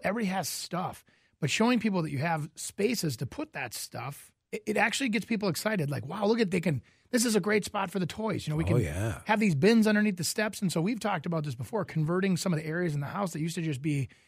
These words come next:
Speaker 1: you know, dust collectors to actually converting them into storage, you know, um, space that actually is designed to be storage space.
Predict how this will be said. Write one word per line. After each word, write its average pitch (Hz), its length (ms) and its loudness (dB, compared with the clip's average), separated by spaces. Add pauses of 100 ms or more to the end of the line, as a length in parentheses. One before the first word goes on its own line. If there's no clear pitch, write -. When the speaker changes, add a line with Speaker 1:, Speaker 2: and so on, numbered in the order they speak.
(140)
Speaker 1:
you 165 60 -2
know, 151 80 4
dust 185 320 2
collectors 135 540 -6
to 160 100 -8
actually 156 340 -4
converting 185 440 0
them 160 120 2
into 143 440 -2 (240)
storage, 220 640 2 (100)
you 165 80 2
know, 143 380 0
um, 131 260 -8
space 139 460 -6
that 151 120 -6
actually 156 380 -2
is 131 80 -2
designed 151 460 2
to 160 60 4
be 127 80 -4
storage - 340 -12
space. - 300 -20